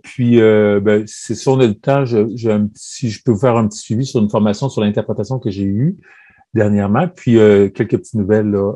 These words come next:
euh, en fait, en F L E. Si vous avez des points à ajouter, euh, vous pouvez les faire en cours de route, hein, il n'y a pas de problème. Si vous avez des questions un peu comme celle que Karine vient de poser, pour ceux qui se sont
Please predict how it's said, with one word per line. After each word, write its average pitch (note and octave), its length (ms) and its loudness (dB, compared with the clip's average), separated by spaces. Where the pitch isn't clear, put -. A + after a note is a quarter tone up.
euh, F#2 540 -12
en G2+ 140 -4
fait, - 220 -6
en A2 160 -2
F G#2+ 240 -4
L F2+ 140 0
E. - 80 -14
Si - 220 -8
vous A2+ 80 2
avez B2+ 180 6
des B2 140 6
points C#3 260 2
à C3 40 4
ajouter, C3+ 520 2
euh, A2 240 4
vous G#2 120 -2
pouvez B2 180 -4
les A#2+ 100 -2
faire A#2+ 220 0
en G#2+ 160 0
cours B2+ 160 -2
de A2 80 -2
route, C3 240 0
hein, C#3 40 -2
il B2+ 40 -4
n'y A#2+ 40 -4
a A2+ 40 -6
pas A#2+ 100 -6
de - 60 -8
problème. A#2 360 -4
Si - 60 -16
vous A#2+ 60 -4
avez A2+ 120 0
des G#2+ 60 -2
questions B2+ 300 -2
un A#2 60 -4
peu A#2+ 100 -6
comme A#2 180 -4
celle B2+ 240 -2
que A#2+ 100 -4
Karine A#2+ 480 -2
vient A2+ 200 -2
de G#2+ 60 -10
poser, A2 400 -2
pour A#2 200 -10
ceux C3+ 120 -2
qui - 120 -12
se - 80 -14
sont G#2+ 320 -4